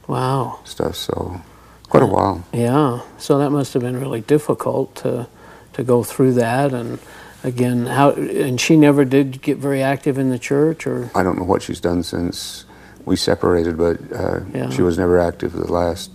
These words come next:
Speaker 1: Wow.
Speaker 2: ten or fifteen years that we were
Speaker 1: Wow.
Speaker 2: married.
Speaker 1: So how did you, now I don't know exactly when you quit being active in the church, but was there a period of time that you were both, that you were just not,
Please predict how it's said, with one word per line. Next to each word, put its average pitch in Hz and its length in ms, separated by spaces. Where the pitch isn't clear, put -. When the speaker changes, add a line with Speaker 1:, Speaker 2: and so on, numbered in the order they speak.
Speaker 1:
Wow. 135 460
Speaker 2:
ten 90 280
or 87 160
fifteen 87 380
years 85 280
that - 100
we 87 100
were 90 60
Speaker 1:
Wow. 90 100
Speaker 2:
married. 90 280
Speaker 1:
So 180 160
how 202 160
did 185 160
you, 170 600
now 151 240
I 147 100
don't 151 140
know 139 180
exactly 143 480
when 131 240
you 127 160
quit - 480
being 127 240
active 131 380
in 120 100
the 117 100
church, 139 520
but 123 100
was 127 160
there 123 140
a 113 40
period 135 360
of 113 140
time 131 360
that 127 160
you 131 120
were 123 120
both, 123 340
that 151 100
you 143 140
were 131 100
just 123 280
not, 127 240